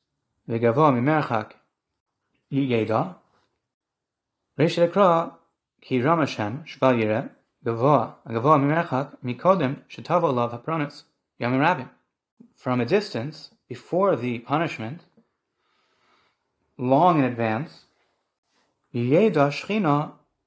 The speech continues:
misonenes umishtaberes alav kmo v'yeda almanosav yedei behem anshe sukkos de kemevi lamala lashon sheve.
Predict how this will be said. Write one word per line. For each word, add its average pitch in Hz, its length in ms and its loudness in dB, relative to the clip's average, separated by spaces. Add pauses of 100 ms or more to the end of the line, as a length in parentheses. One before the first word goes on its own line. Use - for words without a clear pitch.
(840)
misonenes 156 880 0 (880)
umishtaberes 151 680 2
alav 117 280 -2 (360)
kmo 156 600 2 (260)
v'yeda 151 320 0
almanosav 120 480 -4 (1300)
yedei 160 260 4
behem 139 300 2
anshe 135 400 0
sukkos - 520 -8 (760)
de 170 220 4
kemevi 160 640 -2
lamala 147 460 4
lashon 147 460 0 (280)
sheve. - 380 0